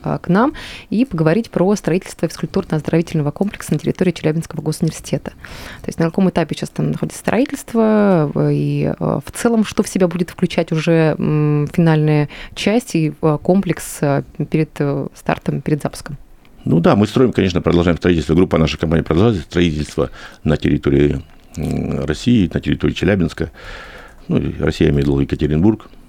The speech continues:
Speaker 2: Наши фасады мы, допустим, делаем с группой пик в составе генподрядчика по фасадам. Делаем по,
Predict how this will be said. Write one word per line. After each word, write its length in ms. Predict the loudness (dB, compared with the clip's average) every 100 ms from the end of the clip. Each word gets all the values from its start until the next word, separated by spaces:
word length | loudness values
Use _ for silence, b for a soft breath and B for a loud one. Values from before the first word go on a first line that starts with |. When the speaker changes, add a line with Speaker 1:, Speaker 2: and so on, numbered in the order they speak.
| -2
Speaker 2:
Наши 260 | -2 0 -2
фасады 400 | -2 0 0 2
мы, 140 | 2
допустим, 500 | 0 -2 -6 -4 0
делаем 320 | 2 2 0 -6
с 380 | -12 -10 -6 0
группой 340 | 0 2 -2
пик 240 | -2 -4
в 220 | -2 -4 -2
составе 440 | -2 0 0 -2 B B B B B
генподрядчика 640 | 0 0 2 0 0 -2 -8
по 140 | -8
фасадам. 480 | -6 -2 -2 -2 -6 -4
Делаем 240 | -2 -2
по, 480 | -2 0 2 0 -2